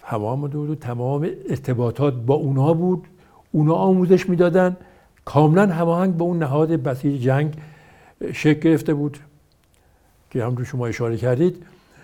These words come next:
اه، مرحوم دکتر بهشتی در بیست و نه آذر ماه، اگر اشتباه نکنم، یا آبان ماه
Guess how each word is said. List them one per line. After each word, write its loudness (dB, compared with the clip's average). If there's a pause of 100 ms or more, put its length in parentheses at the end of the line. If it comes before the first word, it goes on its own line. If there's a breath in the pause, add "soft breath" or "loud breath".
(640 loud breath)
اه، -8
مرحوم -8
دکتر -4
بهشتی -2
در -4 (1200 soft breath)
بیست -10
و -10
نه -2 (160)
آذر -6
ماه، -4
اگر -6
اشتباه -10
نکنم، -10
یا -8 (680)
آبان -4
ماه -6